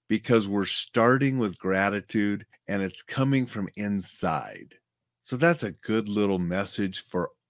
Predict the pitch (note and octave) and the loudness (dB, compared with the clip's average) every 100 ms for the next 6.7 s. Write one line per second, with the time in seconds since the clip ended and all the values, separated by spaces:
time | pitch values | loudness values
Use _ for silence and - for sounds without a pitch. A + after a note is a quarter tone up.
0 | _ - F#2+ A2 B2+ C3 B2 C#3 D3+ - | _ -6 -2 4 6 6 4 4 2 -2
1 | - - _ _ - G#2+ F#2+ - - - | -10 -14 _ _ -10 -6 -4 -4 -2 6
2 | A2 C3 - _ C3+ D#3+ E3+ - - G2 | 8 8 6 _ -2 0 0 -2 -4 -6
3 | F2 G#2+ A#2+ A2+ D#2+ - - _ F#2+ E2+ | -6 6 10 10 6 -4 -12 _ 0 0
4 | E2 F#2+ G2 G#2+ G#2+ G2 - D#2+ D2+ - | -2 2 6 6 6 0 -6 -10 -10 -16
5 | - - _ _ - G#2 A#2 C3 C3 C3 | -20 -20 _ _ -4 2 4 4 4 4
6 | A2 G#2 G2 F2 D#2 C#2+ | 4 4 4 2 -2 -6